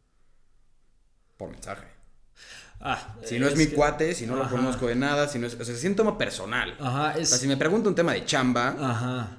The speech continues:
Speaker 1: órale, pues te contesto y te mando un voice note, total. Pero un tema personal que impacta en tu vida personal.
Speaker 2: Es como los,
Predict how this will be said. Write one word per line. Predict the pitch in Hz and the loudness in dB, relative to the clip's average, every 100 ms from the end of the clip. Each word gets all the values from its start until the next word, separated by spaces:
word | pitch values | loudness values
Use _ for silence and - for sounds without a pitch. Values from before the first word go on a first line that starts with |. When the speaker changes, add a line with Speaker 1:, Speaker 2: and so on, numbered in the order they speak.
| - - | -14 0
Speaker 1:
órale, | 170 151 - | 4 4 2
pues | - | -2
te | 113 | -4
contesto | 110 113 156 165 165 | -4 4 6 6 4
y | 120 | 0
te | 120 | 2
mando | 123 | 2
un | 127 | 2
voice | 131 160 160 | 6 6 6
note, | 127 - | 2 -2
total. | 98 - 147 151 - - - - | -6 0 2 2 -2 -14 -20 -4
Pero | 120 | 0
un | 127 | 4
tema | 156 175 175 | 6 4 4
personal | 113 - 104 104 120 151 | 0 0 -4 -2 -2 -2
que | 123 | -4
impacta | 107 117 120 - 143 | -6 -4 -6 -4 -4
en | - | -4
tu | 107 | -4
vida | 113 113 117 | -2 0 -2
personal. | 101 - 90 101 - - - - _ _ | -4 -10 -12 -10 -10 -12 -20 -20 _ _
Speaker 2:
Es | - 147 - | -2 2 2
como | 180 170 151 | 2 0 0
los, | 127 120 117 113 110 110 | 2 2 0 0 -4 -6